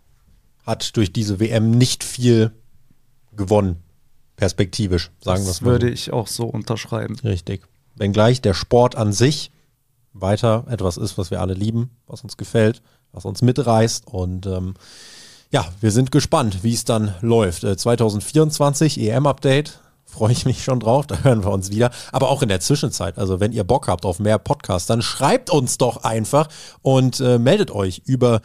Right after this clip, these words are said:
Speaker 1: YouTube, Instagram und wo wir nicht überall zu finden sind. Ähm, Links findet ihr alle auch immer in der Beschreibung. TikTok sind wir auch noch am Start, Facebook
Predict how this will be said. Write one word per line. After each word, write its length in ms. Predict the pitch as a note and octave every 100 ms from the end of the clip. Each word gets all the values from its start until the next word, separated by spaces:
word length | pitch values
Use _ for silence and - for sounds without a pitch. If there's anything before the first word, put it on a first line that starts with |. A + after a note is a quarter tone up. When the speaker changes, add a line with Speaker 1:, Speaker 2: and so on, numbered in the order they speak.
| - _
Speaker 1:
YouTube, 480 | B2+ C3+ - - -
Instagram 680 | D#3+ C#3 - A2+ G2+ F#2+ F2+
und 460 | - B2 A#2+ A2 A2
wo 120 | D#3+
wir 100 | C3
nicht 140 | G#2
überall 320 | G#2+ G2 G2
zu 140 | F#2+ G#2+
finden 300 | A#2 A2+ G2+
sind. 220 | F2+ B2 - -
Ähm, 340 | - G2 F#2 F2+ -
Links 260 | G#2 G#2
findet 220 | - G2+ F#2+
ihr 120 | F#2+
alle 140 | F#2+
auch 140 | F#2+ G#2+
immer 180 | G2+
in 100 | G2+
der 200 | F#2+ F2+ F2+
Beschreibung. 520 | G2+ - A2 G#2 G#2
TikTok 340 | - A2+ G2
sind 160 | - G2+
wir 80 | A2+
auch 80 | A#2
noch 160 | G2+
am 120 | G#2
Start, 300 | G#2 - F#2
Facebook 460 | - A2+ F#2+ G2 -